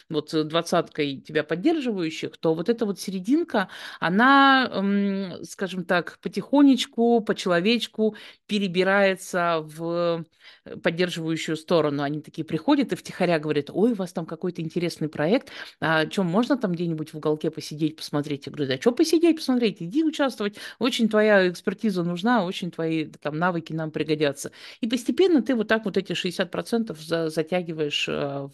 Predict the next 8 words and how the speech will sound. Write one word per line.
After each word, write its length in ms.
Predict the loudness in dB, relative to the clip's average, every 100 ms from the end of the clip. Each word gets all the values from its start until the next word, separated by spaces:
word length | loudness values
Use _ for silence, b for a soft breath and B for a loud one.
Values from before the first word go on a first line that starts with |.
| -2
в 320 | 0 2 -2 -8 -6
поддерживающую 680 | -4 0 -2 -2 -6 -6 -8
сторону. 380 | -4 -4 -4 -6 B B B B
То 60 | 0
есть 140 | 2
это 220 | 2 4
все, 400 | 0 0 4 4
вот 240 | 4 -2